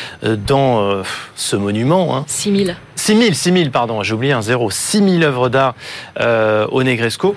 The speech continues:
Speaker 1: Euh, on parle de, de recrutement dans l'hôtellerie haut de gamme avec vous, euh, Valérie Nioul. Euh, pas de crise de l'attractivité, contrairement au reste de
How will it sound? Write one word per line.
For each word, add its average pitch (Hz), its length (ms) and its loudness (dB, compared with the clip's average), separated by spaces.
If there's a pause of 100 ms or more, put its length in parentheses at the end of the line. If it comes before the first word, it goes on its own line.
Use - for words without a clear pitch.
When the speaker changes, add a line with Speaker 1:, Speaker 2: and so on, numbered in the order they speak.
(240)
Speaker 1:
Euh, 127 140 2
on 175 100 2
parle 233 280 0
de, 139 200 4
de 123 120 0
recrutement 175 560 0
dans 135 100 0
l'hôtellerie 135 440 0
haut 160 100 2
de 120 60 -2
gamme 101 260 -2 (200)
avec 123 300 -2
vous, 101 300 -2
euh, 98 80 -2
Valérie 110 420 -2
Nioul. 139 380 2 (180)
Euh, 117 140 0 (260)
pas 190 120 0
de 185 60 -12
crise 190 240 0
de 151 100 2
l'attractivité, 143 680 -2
contrairement 131 520 0
au - 20 0
reste 127 200 0
de 123 200 2